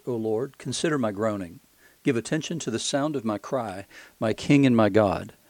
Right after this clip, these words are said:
For to you do I pray. O Lord, in the morning you hear my voice. In the morning I prepare a sacrifice for you and watch. For you're not a God who delights in wickedness.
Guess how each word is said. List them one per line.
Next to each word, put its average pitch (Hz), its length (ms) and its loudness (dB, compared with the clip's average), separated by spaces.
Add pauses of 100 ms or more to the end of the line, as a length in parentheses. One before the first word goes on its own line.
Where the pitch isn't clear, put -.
(120)
For - 160 6
to - 120 0
you 151 280 6
do 139 160 10
I 113 80 10
pray. 104 460 4 (920)
O 123 80 12
Lord, 120 240 12
in 113 80 8
the 110 40 4
morning 139 400 6
you 131 120 8
hear 123 160 8
my 123 100 6
voice. 98 480 0 (400)
In 113 120 4
the 107 40 4
morning 107 460 0 (200)
I 135 100 2
prepare 117 280 4
a 113 60 6
sacrifice 117 680 2
for - 140 -6
you 101 200 2
and 104 120 -2
watch. - 500 -6 (1000)
For - 120 0
you're 127 120 8
not 139 160 6
a 139 40 4
God 120 240 -2
who 123 80 2
delights 113 440 0
in 107 80 -4
wickedness. - 640 -6